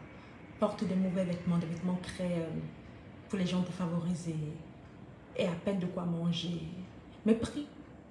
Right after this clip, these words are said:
et tu iras au ciel. Comme, c'est, c'est ce que la plupart des, des, des gens ridicules à mon esprit, chrétiens, disent. Ils disent aux gens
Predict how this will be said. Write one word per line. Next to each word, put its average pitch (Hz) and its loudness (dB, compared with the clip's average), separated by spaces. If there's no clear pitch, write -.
et 170 -4
tu - -2
iras 165 -4
au - -6
ciel. - -6
Comme, 226 8
c'est, - -4
c'est 247 8
ce 247 6
que - -2
la 339 8
plupart 226 4
des, 202 2
des, 180 -4
des 190 0
gens 240 8
ridicules 202 4
à 190 4
mon 175 4
esprit, - -2
chrétiens, 240 2
disent. - -4
Ils 202 6
disent 220 6
aux 302 2
gens - -2